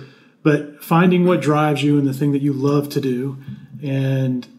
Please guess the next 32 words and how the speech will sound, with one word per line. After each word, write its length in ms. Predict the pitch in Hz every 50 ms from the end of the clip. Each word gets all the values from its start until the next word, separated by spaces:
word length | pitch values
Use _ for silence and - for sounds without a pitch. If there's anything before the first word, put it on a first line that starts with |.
| _ _ -
um, 520 | - 143 135 135 135 139 135 131 127 - -
and 220 | - 147 139 139 151
then 420 | 160 170 165 160 143 - - - - _ _ _ _ _ _ _ _ -
sort 220 | - 175 160 165
of 80 | - -
filling 240 | 165 160 156 143
your 100 | 139 139
life 260 | 135 135 143 143 143 -
with 100 | - -
that. 140 | - -
And 80 | 135 135
that 140 | 135 143 143
might 220 | 143 143 139 135
be 340 | 139 135 135 135 131 131 - - - - _ _ _ _
your 140 | 135 139 131
vocation, 500 | 135 131 131 - 147 147 147 151 147 139
your 120 | 127 113
paid 300 | - - 156 151 147 147
work, 360 | 151 156 170 185 170 - - - -
or 120 | 156 147 143
it 80 | 147
might 200 | 143 151 151 -
be 100 | 147 143
something 440 | 139 - 156 143 135 135 139 135 151
else. 300 | 147 143 131 135 - - - - - - - - - _ _ -
So 600 | - - 170 160 160 156 147 147 143 - - - - _ _ - -
for 260 | - - - 165 156
the 120 | 143 151 147
folks 340 | - - 214 220 220 - -
who 120 | 220 202
are 80 | 170 143
listening, 680 | 139 147 143 - - 123 117 113 113 110 110 - -